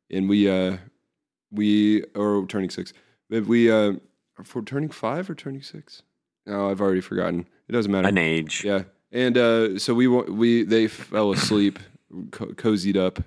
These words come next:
Speaker 1: and we walked around Epcot with sleeping children, which is the best way to walk around Epcot,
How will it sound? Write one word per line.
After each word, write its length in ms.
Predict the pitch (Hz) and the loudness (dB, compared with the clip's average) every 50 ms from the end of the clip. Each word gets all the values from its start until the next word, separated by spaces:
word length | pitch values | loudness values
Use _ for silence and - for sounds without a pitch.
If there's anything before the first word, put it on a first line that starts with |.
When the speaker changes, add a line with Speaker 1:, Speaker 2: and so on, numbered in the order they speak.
| - - | -6 -4
Speaker 1:
and 160 | 101 98 95 | -2 0 2
we 140 | 95 95 95 | 4 4 4
walked 300 | 92 92 92 90 - - | 4 4 2 0 0 -2
around 200 | 95 92 92 90 | -2 0 0 -2
Epcot 400 | 82 87 - - 98 92 92 82 | -4 -6 -4 -4 -4 -2 -2 -2
with 240 | 95 87 85 - - - | -4 -6 -6 -8 -16 -14
sleeping 440 | - - - 95 92 90 - 87 87 | -12 -8 -4 -4 -4 -4 -4 -6 -6
children, 520 | - - 92 87 90 90 87 90 98 107 - | -4 -4 -6 -4 -4 -4 -6 -6 -8 -10 -14
which 200 | - - - - | -12 -10 -8 -8
is 220 | 92 85 - - _ - | -8 -8 -8 -14 _ -14
the 80 | 98 | -14
best 300 | 92 - 90 87 - - | -8 -8 -8 -8 -8 -8
way 140 | 98 95 87 | -6 -6 -6
to 60 | 82 | -4
walk 240 | 85 90 98 92 - | -6 -6 -8 -6 -6
around 160 | 104 101 98 90 | -6 -6 -6 -6
Epcot, 400 | 82 - - - - 104 - | -8 -10 -10 -10 -10 -10 -10